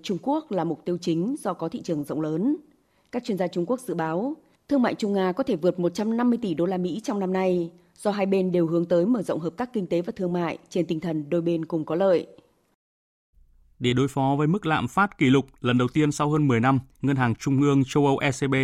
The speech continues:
Speaker 2: vừa tuyên bố thực hiện các đợt tăng lãi suất vào tháng bảy và tháng chín tới, đồng thời xác nhận chấm dứt chương trình mua nợ duy trì từ cuộc khủng hoảng nợ công. Tổ chức này cũng hạ thấp mức dự báo tăng trưởng của kinh tế thế giới năm hai nghìn không trăm hai mươi hai này xuống còn hai phẩy tám phần trăm. Phóng viên Mạnh Hà,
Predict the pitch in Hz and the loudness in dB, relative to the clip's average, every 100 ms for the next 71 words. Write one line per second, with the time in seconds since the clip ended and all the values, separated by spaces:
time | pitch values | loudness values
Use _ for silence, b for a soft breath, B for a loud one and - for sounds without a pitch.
0 | 120 110 131 123 113 131 131 123 - 143 | 2 0 2 2 0 -2 -2 -2 -2 -4
1 | 143 113 - 127 120 113 - 190 117 117 | -2 -2 0 0 0 0 -2 -4 -2 -2
2 | 101 107 135 156 92 92 87 113 107 127 | 0 -2 2 2 2 0 -2 -2 0 2
3 | 123 123 143 165 B B - 147 151 131 | 4 6 6 2 B B 0 2 2 0
4 | 190 180 170 120 135 135 170 226 _ _ | 0 2 2 0 0 2 2 0 _ _
5 | _ _ - 175 151 139 127 160 160 123 | _ _ 2 2 4 4 4 4 4 2
6 | 123 190 - 135 113 117 117 139 104 107 | 2 0 4 2 2 0 0 0 0 0
7 | 101 107 139 131 - b b b b - | -2 2 2 2 0 b b b b 0
8 | 110 160 151 117 147 135 123 190 - 185 | 0 0 0 0 -2 -2 0 -2 0 -2
9 | - 160 123 120 135 160 139 156 95 92 | 2 0 2 0 2 2 4 2 0 -2
10 | 139 127 120 120 117 120 165 B B - | 0 0 2 2 4 6 4 B B -2
11 | 147 143 123 - 135 143 131 135 131 135 | 2 2 2 0 -2 -2 0 0 2 2
12 | 127 107 b - 131 123 151 120 127 123 | 2 0 b -6 -2 0 2 0 0 -2
13 | 117 92 - 107 120 139 127 - b b | -2 0 2 4 2 4 4 2 b b
14 | b - 107 131 131 131 113 120 104 | b -4 -2 0 0 0 2 2 2